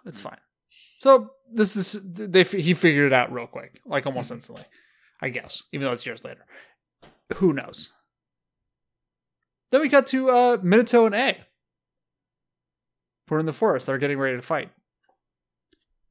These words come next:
Speaker 1: Which, sure. This is the third, this is the third Ninja War, right? That's what this is?
Speaker 2: Yeah,
Speaker 1: That's
Speaker 2: this is
Speaker 1: happening?
Speaker 2: pre, um, he was not the Hokage yet.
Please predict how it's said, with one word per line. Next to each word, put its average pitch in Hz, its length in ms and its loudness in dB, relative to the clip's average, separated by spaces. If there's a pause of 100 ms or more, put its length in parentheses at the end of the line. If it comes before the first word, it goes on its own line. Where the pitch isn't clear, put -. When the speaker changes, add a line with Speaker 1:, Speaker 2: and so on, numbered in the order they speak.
(240)
Speaker 1:
Which, 254 300 -12 (220)
sure. 262 460 0 (760)
This 208 180 2
is 269 160 0
the 247 120 6
third, 175 460 2 (100)
this 175 160 -2
is 190 200 -4
the 147 240 4
third 139 480 -4 (300)
Ninja 151 200 -6
War, 185 240 0
right? 196 260 -4 (180)
That's 160 120 -18
what 175 140 -8 (120)
this 180 180 -14
is? 175 440 -14
Speaker 2:
Yeah, 175 340 -6
Speaker 1:
That's 185 200 -10
Speaker 2:
this - 80 -14
is 165 120 -8
Speaker 1:
happening? 165 140 -14
Speaker 2:
pre, 175 600 -8 (340)
um, 151 520 -10 (240)
he - 140 -14
was 175 180 -12
not 156 200 -14
the - 80 -18
Hokage 160 560 -20
yet. - 160 -20